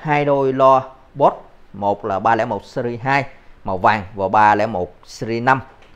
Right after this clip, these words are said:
Thì, ờ, đây là hai đôi lo boss xịn hết, Việt không có hàng giả, hàng nhái để so sánh cho quý vị và các bạn. Và tuy nhiên ở đây Việt cũng, ờ, chia sẻ đến quý vị và các bạn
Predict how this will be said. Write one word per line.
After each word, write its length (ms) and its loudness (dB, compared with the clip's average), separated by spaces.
Thì, 200 -6
ờ, 240 -2
đây 260 0
là 480 0
hai 240 -4
đôi 140 0
lo 140 4
boss 200 -2
xịn 280 -8
hết, 160 -4
Việt 200 -8
không 200 -6
có 460 -2
hàng 180 -10
giả, 160 -2
hàng 200 -8
nhái 200 -4
để 120 -6
so 160 -6
sánh 200 -4
cho 100 -8
quý 140 -8
vị 140 -8
và 120 -6
các 100 -10
bạn. 180 -2
Và 100 -2
tuy 160 -4
nhiên 220 -4
ở 140 2
đây 300 4
Việt 240 -6
cũng, 280 -8
ờ, 380 -4
chia 100 0
sẻ 220 0
đến 140 -4
quý 60 -8
vị 200 -2
và 140 -2
các 100 -20
bạn 280 -2